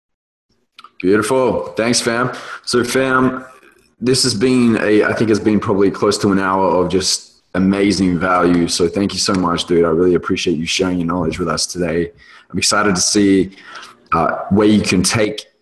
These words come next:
this amazing, uh, vision of yours in the, in this world, how far you can really expand it. I'm really excited to watch your growth, man.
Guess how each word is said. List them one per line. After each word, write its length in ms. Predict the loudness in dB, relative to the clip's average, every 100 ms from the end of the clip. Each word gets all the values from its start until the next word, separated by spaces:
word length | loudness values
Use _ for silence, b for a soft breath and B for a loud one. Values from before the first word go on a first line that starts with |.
| _ _ _ _
this 640 | -6 0 2 2 -2 -4
amazing, 880 | -4 -2 2 2 2 -2 -2 -4 -6 -4
uh, 440 | -2 0 -2 -4
vision 400 | 0 0 2 0
of 120 | 0
yours 300 | 0 0 0
in 80 | -4
the, 140 | -6 -6
in 100 | -8
this 180 | -6 -2
world, 300 | 0 2 0
how 120 | -4
far 340 | -2 0 0
you 80 | 0
can 160 | -4 -10
really 240 | -8 -8
expand 500 | -6 -8 -8 -12 -10
it. 160 | -12 -14
I'm 160 | -12 -6
really 180 | -4
excited 400 | -4 -6 -8 -10
to 100 | -12
watch 220 | -10 -10 -10
your 80 |
growth, 340 | -8 -6 -6 -12
man. 240 | -20 -20